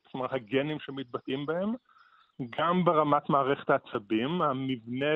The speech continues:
ומאפיינים של תאי העצב והארגון של תאי העצב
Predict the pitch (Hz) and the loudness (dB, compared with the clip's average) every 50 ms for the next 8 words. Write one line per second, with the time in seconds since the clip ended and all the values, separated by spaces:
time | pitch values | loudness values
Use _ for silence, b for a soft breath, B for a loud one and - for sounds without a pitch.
0 | 147 - 147 127 127 117 - _ - 139 123 120 139 143 151 151 143 - - 139 | 0 -2 -2 -4 -4 -4 -4 _ -2 -2 -2 0 0 -2 -2 -4 -4 -2 -2 -2
1 | 123 _ _ - 156 135 139 147 151 151 143 139 139 131 143 139 _ - - 139 | -2 _ _ -2 -2 0 2 0 0 0 -2 -2 -4 -2 -2 -6 _ -4 -4 -4
2 | 127 117 120 117 120 123 120 - 127 135 139 - - 127 - 131 120 123 127 131 | -4 -4 -4 -6 -6 -6 -6 -6 -6 -6 -6 -6 -8 -8 -6 -4 -4 -2 -2 -2
3 | 123 120 131 - - 139 | 0 0 -2 -2 -2 -4